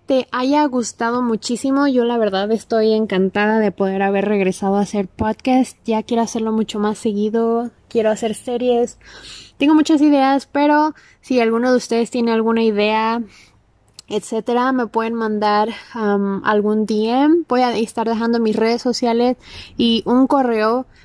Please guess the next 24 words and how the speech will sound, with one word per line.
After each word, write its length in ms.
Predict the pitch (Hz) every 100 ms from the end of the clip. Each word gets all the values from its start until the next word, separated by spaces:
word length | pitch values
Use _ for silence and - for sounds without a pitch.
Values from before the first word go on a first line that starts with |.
| _
por 160 | 220 226
si 320 | 226 220 214
me 140 | 208
quieres 240 | 202 226 226
mandar 260 | 214 208
un 60 | 208
mensaje, 560 | 208 214 247 240 262
alguna 340 | 240 226 226 226
recomendación, 1000 | 214 - 202 202 202 202 240 240 247 247
etcétera, 520 | 220 208 226 220 220
etcétera. 680 | 202 226 220 233 240 262 254
Entonces, 640 | 214 208 214 202 226 220 -
pues 200 | 226 220
sí, 120 | 370 453 _ - - -
am, 380 | - 220 214 220
si 120 | 208
me 120 | 240 220
buscas 460 | 233 - 254 254
en 120 | 240
mis 140 | 226 226
redes 180 | 233 240
sociales, 800 | 233 220 240 233 240 233 - - 185 _
tengo 360 | 226 220 214 -
Instagram 800 | 262 294 - 269 262 262 269